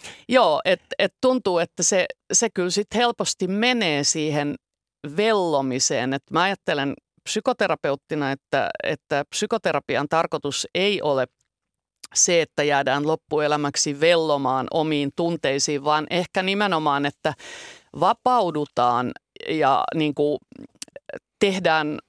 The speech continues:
maailmassa asioita, mennään kuoroon tai ammattiyhdistykseen tai tehdään jotakin, että ei ole niinku, psykoterapian tarkoitus ei ole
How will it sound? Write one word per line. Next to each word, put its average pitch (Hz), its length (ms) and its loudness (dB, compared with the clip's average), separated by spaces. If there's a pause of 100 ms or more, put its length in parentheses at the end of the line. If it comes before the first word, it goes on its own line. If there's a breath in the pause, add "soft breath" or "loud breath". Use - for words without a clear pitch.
maailmassa 170 680 0
asioita, 160 600 0
mennään 151 580 -2 (580)
kuoroon 170 560 2
tai 151 340 0 (140)
ammattiyhdistykseen 165 1400 0
tai 147 320 0 (640)
tehdään 160 500 2 (160)
jotakin, 165 560 0
että - 280 -4
ei 170 220 2
ole 170 100 2
niinku, 170 280 -4 (220)
psykoterapian 185 800 0
tarkoitus 156 640 0
ei 151 280 2
ole 143 160 2